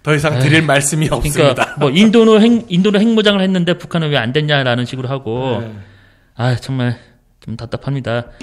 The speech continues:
Speaker 2: 하여간 우리가 이제 앞으로 대선 후보들 이제 토론도 여러 번 남아있고, 이제 앞으로는 이제 경제 얘기 다룬다고 하지만 제일 중요한 거 역시 안보 아니겠습니까? 좀 이렇게
Speaker 1: 생존이 달려 있으니까는요.
Speaker 2: 예, 안보는 꼭 생명이고.
Speaker 1: 그렇죠.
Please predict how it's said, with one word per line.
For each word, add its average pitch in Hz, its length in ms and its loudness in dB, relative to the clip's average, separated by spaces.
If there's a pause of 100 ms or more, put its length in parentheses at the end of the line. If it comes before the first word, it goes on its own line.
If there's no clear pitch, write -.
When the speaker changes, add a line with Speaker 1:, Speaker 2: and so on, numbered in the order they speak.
(400)
Speaker 2:
하여간 185 420 2
우리가 156 200 0
이제 143 120 2
앞으로 147 520 2
대선 139 220 -2
후보들 120 720 -2
이제 113 100 -8
토론도 160 400 -6
여러 120 140 -2
번 131 100 -6
남아있고, 107 760 -4
이제 101 340 -10
앞으로는 123 320 -6
이제 104 200 -6
경제 135 300 -4
얘기 131 180 -2
다룬다고 120 380 -4
하지만 127 520 -4 (520)
제일 170 220 2
중요한 156 280 -2
거 151 80 -2
역시 120 220 -4
안보 120 320 -4
아니겠습니까? 110 800 -8 (300)
좀 113 120 -12
이렇게 104 120 -12
Speaker 1:
생존이 269 420 -2
달려 175 220 0
있으니까는요. 151 560 -8
Speaker 2:
예, 101 240 -10
안보는 143 360 -4
꼭 120 120 -6
생명이고. 127 800 -4
Speaker 1:
그렇죠. 120 480 -18